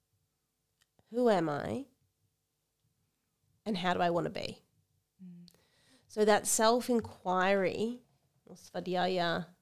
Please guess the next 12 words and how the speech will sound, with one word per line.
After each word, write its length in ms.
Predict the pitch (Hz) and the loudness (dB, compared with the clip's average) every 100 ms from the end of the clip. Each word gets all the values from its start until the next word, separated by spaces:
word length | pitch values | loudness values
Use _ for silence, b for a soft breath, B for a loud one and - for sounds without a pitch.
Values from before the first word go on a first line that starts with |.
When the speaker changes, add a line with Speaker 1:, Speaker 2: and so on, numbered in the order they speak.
| _ _ _ _ | _ _ _ _
Speaker 1:
and 100 | 160 | -8
our 80 | 175 | -6
self-study, 840 | - 175 - - 180 170 170 185 b b b b b _ | -4 -6 -6 -4 -2 -2 -4 -6 b b b b b _
and 760 | 202 190 190 185 185 185 - - _ _ _ _ _ _ _ _ _ _ _ _ _ _ | -4 -2 -4 -6 -10 -12 -16 -18 _ _ _ _ _ _ _ _ _ _ _ _ _ _
that 200 | 202 - | -8 -6
permission 760 | 202 214 214 214 208 247 233 226 | -4 0 6 8 8 6 6 4
to 180 | 214 - | 0 -2
actually 1000 | 185 - - - 202 202 196 180 185 175 _ _ _ - 196 | -4 -2 -2 2 2 4 2 2 -2 -6 _ _ _ -20 4
be 220 | 208 208 | 6 6
you, 520 | 208 190 190 175 160 _ _ _ _ _ _ _ _ _ _ _ _ _ _ _ | 2 -4 -8 -8 -16 _ _ _ _ _ _ _ _ _ _ _ _ _ _ _
regardless 800 | 202 233 226 202 208 196 220 214 - - | -4 -2 4 6 6 6 2 2 -4 2
of 640 | 202 196 196 180 175 | 4 6 4 0 -8